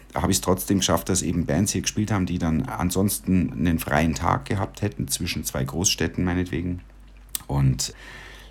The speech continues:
das war praktisch eigentlich der große Pluspunkt zum einen. Zum anderen, es gibt hier nicht nur jetzt im Sommer, wie man sieht, mit den Open-Air-Locations halt auch viele leerstehende Gebäude, die sich super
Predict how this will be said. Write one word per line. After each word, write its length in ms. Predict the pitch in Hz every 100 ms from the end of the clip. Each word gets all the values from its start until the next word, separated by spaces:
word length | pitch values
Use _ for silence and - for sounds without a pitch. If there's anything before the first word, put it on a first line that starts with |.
| -
das 180 | 92 90
war 160 | 87 82
praktisch 440 | 76 71 98 -
eigentlich 320 | - 76 95 -
der 140 | 82
große 320 | - 92 95
Pluspunkt 760 | - 98 90 - 85 69 - -
zum 200 | - 65
einen. 540 | 60 62 62 50 -
Zum 180 | - -
anderen, 480 | - 82 95 92 71
es 400 | - 67 78 -
gibt 280 | - - -
hier 340 | - 104 107
nicht 480 | - 58 98 98 -
nur 80 | 92
jetzt 240 | 82 -
im 80 | 80
Sommer, 340 | 82 98 92
wie 80 | 90
man 140 | 90 85
sieht, 320 | 90 - 113
mit 200 | 65 69
den 140 | 78
Open-Air-Locations 1080 | - - - 76 107 - 78 - - - - -
halt 160 | 69
auch 220 | - 71
viele 240 | - 95 90
leerstehende 480 | 71 76 - 78 80
Gebäude, 480 | 69 67 80 92
die 380 | - 71 80 78
sich 320 | 67 - 69
super 440 | - - 82 76